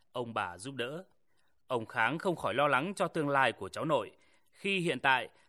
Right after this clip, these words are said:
những người thuộc thế hệ thứ ba như Dương vẫn chưa được hưởng chế độ nạn nhân chất độc da cam. Thay vào đó là số tiền bảy trăm hai mươi nghìn đồng dành cho trẻ khuyết tật đặc biệt nặng và ba trăm sáu mươi nghìn đồng cho người chăm sóc.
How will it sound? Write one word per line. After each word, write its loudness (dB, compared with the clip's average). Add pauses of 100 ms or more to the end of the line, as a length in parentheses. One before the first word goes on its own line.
(100)
những 0
người 6
thuộc -4
thế -2
hệ 2
thứ -8
ba 6
như 6
Dương 2 (260)
vẫn -4
chưa 2
được 2
hưởng 0
chế -6
độ 0
nạn -2
nhân 2
chất -4
độc 2
da 0
cam. 4 (760)
Thay -2
vào -2
đó 0 (240)
là 2
số -6
tiền 2
bảy 2
trăm 2
hai 4
mươi -2
nghìn 0
đồng 0 (200)
dành 0
cho -2
trẻ 2
khuyết -6
tật 4 (120)
đặc -2
biệt -2
nặng -2 (440)
và 4
ba 8
trăm 0
sáu 0
mươi -6
nghìn 0
đồng 2 (340)
cho 2
người -6
chăm -6
sóc. -4